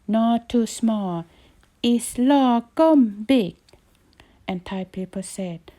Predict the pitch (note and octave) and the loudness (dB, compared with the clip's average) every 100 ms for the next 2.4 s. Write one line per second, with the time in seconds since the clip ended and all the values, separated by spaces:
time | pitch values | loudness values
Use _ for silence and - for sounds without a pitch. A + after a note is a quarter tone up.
0 | _ _ _ _ - A#3+ B3+ G#3+ A3+ A3 | _ _ _ _ 0 2 2 0 -2 -2
1 | A3 - A#3 - A3+ A3+ G#3+ - A#3 A#3+ | -4 -4 -6 -4 -2 -2 -4 -4 0 2
2 | A#3 A3+ E3 | 2 0 0